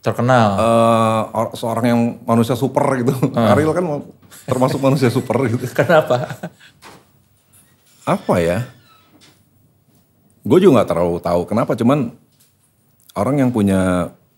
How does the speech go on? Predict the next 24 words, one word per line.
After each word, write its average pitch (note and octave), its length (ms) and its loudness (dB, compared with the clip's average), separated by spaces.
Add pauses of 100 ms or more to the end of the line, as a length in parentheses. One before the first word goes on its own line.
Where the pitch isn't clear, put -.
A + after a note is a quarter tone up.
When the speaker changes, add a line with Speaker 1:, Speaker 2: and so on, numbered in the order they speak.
Speaker 2:
karir F#2 400 -4
di F#2 160 -2
musik F#2 400 -2 (1400)
untuk G2 380 -4
rentang G2 460 -4
waktu F#2+ 420 -4
yang F#2 180 -2 (1500)
sangat F2+ 400 -8
lama F2 320 -6
tuh D2 140 -12 (180)
hebat E2+ 300 -10 (720)
banget, - 380 -14
hebat - 280 -14 (380)
banget - 380 -8
lah. - 140 -20 (480)
Speaker 1:
Tapi C#3 200 0
lu F3+ 160 0
ngikutin F3 460 0 (380)
Noah B2+ 440 -2
atau A#2+ 220 0
Peter A#2+ 260 -2
Pan? G#2 340 -2
Speaker 2:
Enggak, F2+ 380 -4
enggak. E2+ 260 -14